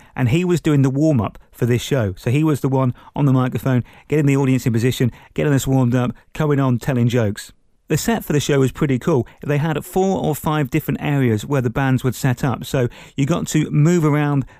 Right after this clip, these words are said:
the studio and getting to go from each stage to each stage. I'll be honest, as I said, this is the first time I'd been to a T V show recording, and I was quite keen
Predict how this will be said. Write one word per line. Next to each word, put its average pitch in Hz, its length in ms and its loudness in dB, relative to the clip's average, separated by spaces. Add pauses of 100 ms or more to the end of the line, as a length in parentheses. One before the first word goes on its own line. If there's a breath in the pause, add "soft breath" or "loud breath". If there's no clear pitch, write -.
(140)
the 127 100 -2
studio 131 680 0 (240 loud breath)
and 120 220 0
getting 147 220 -2
to 123 80 -6
go 123 220 0 (140)
from 131 140 0
each 147 140 -2
stage 127 320 -2
to 127 80 0
each 127 120 -2
stage. 117 460 -2 (420 loud breath)
I'll 156 140 0
be 131 100 0
honest, 127 280 0
as 151 180 -2
I 139 80 2
said, 127 300 -2 (180 soft breath)
this 135 160 -4
is 127 60 -6
the 139 80 -4
first 160 340 -2
time 143 340 -2
I'd 120 280 -4
been 127 220 2
to 120 140 -4
a 117 80 0
T 123 280 -2
V 117 160 0
show 113 240 -2
recording, 127 520 -2 (240 loud breath)
and 143 160 0
I 185 120 0
was 180 180 0
quite 165 320 -2
keen 113 420 0